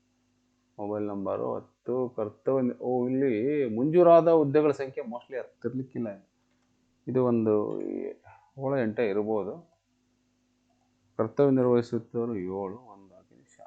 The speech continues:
ಹೈಯರ್ ಪ್ರೈಮರಿ ಸ್ಕೂಲ್ ಒನ್ to ಏಟ್ತ್ ಇದೆ ಅನ್ಸುತ್ತೆ. ಹೈಯರ್ ಪ್ರೈಮರಿ ಸ್ಕೂಲ್ ಒನ್ to ಏಟ್ತ್ ಅಂದ್ರೆ ಇದು ಏಟ್ ತಗೋಬೇಕು.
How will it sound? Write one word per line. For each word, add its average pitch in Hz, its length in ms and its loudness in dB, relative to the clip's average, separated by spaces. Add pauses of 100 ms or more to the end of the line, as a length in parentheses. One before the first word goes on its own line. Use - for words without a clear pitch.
ಹೈಯರ್ 139 380 0
ಪ್ರೈಮರಿ 127 500 -2
ಸ್ಕೂಲ್ 120 320 -6
ಒನ್ 120 200 -2
to 135 80 -4
ಏಟ್ತ್ 117 360 -4
ಇದೆ 110 180 -20
ಅನ್ಸುತ್ತೆ. - 400 -20 (800)
ಹೈಯರ್ 123 300 2
ಪ್ರೈಮರಿ 120 760 2
ಸ್ಕೂಲ್ 117 320 -6
ಒನ್ 110 200 -4
to 113 240 -2
ಏಟ್ತ್ 110 160 -10
ಅಂದ್ರೆ 107 420 -14 (260)
ಇದು 120 100 -8
ಏಟ್ 120 280 -4
ತಗೋಬೇಕು. 113 640 0